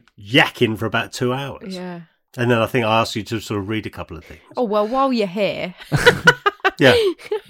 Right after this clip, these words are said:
Speaker 1: But do you know what? Again, I think you get a feeling about people. You kind of just get a feel, and I'd already seen you on stage, actually, so I kind of knew you could do the job. But I kind of, you do get a feeling about people. I mean, certainly with bouncers, I had about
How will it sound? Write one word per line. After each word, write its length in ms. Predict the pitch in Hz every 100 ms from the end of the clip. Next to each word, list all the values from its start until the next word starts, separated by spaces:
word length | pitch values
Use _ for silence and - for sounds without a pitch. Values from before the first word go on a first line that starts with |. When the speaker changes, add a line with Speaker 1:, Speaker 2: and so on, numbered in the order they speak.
| -
Speaker 1:
But 300 | 262 320 - - - - -
do 80 | 185
you 40 |
know 160 | 226 208
what? 380 | 170 - - -
Again, 300 | 156 180 160
I 60 |
think 180 | - 214
you 80 | 185
get 180 | 175 -
a 60 |
feeling 400 | - 160 180 131
about 320 | 92 98 92 _ _ -
people. 440 | 107 - 80 78 _ _
You 60 | _
kind 240 | - 170 196
of 80 |
just 220 | 180 131 -
get 140 | 123
a 60 | 107
feel, 260 | - 143
and 160 | 143 156
I'd 80 | 156
already 280 | 180 139 101
seen 280 | - 139
you 80 | 110
on 120 | 85
stage, 340 | 85 - 78 -
actually, 400 | - - - 80
so 200 | - 95
I 60 | 107
kind 240 | 110 139 113
of 60 |
knew 120 | 90
you 120 | 85 82
could 140 | 87
do 120 | 95
the 140 | 78 82
job. 260 | 92 78 - _
But 60 | 156
I 40 | 143
kind 260 | - 170 185
of, 60 | -
you 160 | 160 135 _
do 180 | 165 185
get 160 | 160 120
a 20 |
feeling 460 | - 143 143 143
about 480 | 120 - 90 82 85 _ _ _ _
people. 300 | - 98 90
I 80 | 98
mean, 480 | 127 143 131 123 - _ _ _ _ -
certainly 340 | - 170 170
with 200 | 135 117
bouncers, 800 | 127 143 147 113 - 123 90 - - _ - -
I 80 |
had 100 | 131
about 460 | 175 - 117 107 -